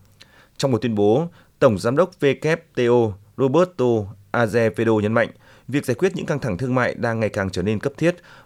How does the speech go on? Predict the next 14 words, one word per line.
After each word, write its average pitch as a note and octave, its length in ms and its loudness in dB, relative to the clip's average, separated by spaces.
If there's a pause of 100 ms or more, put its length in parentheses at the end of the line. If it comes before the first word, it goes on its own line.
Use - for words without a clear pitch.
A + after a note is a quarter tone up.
và F#2+ 260 -2
cần B2+ 240 0
vạch A2+ 140 -4
ra B2 240 -4
một G#2+ 200 -2
hướng A2+ 220 -4
đi C3+ 140 -2
tích G3+ 180 -8
cực - 220 0
cho A2 120 -4
thương G#2 180 -8
mại - 120 -4
toàn G2 140 -6
cầu. G2 260 2